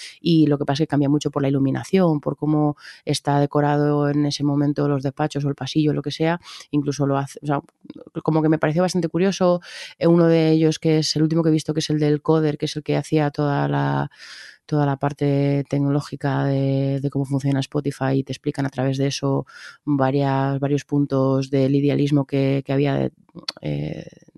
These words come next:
detrás en, en varias personas que trabajaban o que empezaron con Spotify y tal. Em, pues bueno, pues es un, es diferente visualmente, ¿no? El mundo,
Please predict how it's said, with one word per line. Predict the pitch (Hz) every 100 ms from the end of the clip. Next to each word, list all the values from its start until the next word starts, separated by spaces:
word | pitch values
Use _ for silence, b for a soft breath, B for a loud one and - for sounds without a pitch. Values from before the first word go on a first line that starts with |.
| -
detrás | 147 139 139 139 - B B B
en, | - 139 139
en | - 139
varias | 139 139
personas | - - 143 131
que | - 135
trabajaban | - 135 - 139 139 139
o | 135
que | 135
empezaron | - 135 139
con | 135
Spotify | - 156 147 139
y | 139
tal. | 143 160 B B B B
Em, | - 160 151 151 139 131 127 - _ _ _ _ - 139
pues | 151 147
bueno, | 147 127
pues | 131
es | 131 131
un, | 139 135 135
es | 139
diferente | 139 131 131 131
visualmente, | 131 131 135 139 139
¿no? | 131 143
El | 147
mundo, | 143 147 147 147 143 143 143